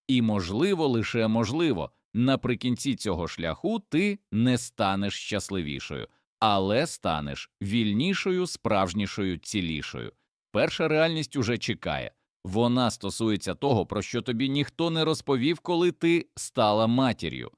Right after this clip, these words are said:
Про ціну, яку тобі доведеться сплатити. Почнімо. Суспільство шепоче про досконалість, про повноту, про кохання, що зцілює все навколо. Тобі кажуть, що материнство зробить тебе завершеною,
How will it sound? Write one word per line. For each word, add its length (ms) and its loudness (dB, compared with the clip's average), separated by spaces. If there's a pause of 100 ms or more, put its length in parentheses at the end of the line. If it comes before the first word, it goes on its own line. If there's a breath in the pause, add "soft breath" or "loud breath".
(280)
Про 220 2
ціну, 600 2
яку 440 0
тобі 500 0 (100)
доведеться 680 0
сплатити. 680 -4 (340)
Почнімо. 580 0 (400)
Суспільство 720 -2
шепоче 480 -2
про 160 -2
досконалість, 840 0
про 180 2
повноту, 680 2
про 240 2
кохання, 680 0
що 220 -4
зцілює 560 0
все 260 0
навколо. 600 -2 (360)
Тобі 300 2
кажуть, 540 2
що 240 -2
материнство 800 2
зробить 440 0
тебе 320 0
завершеною, 840 0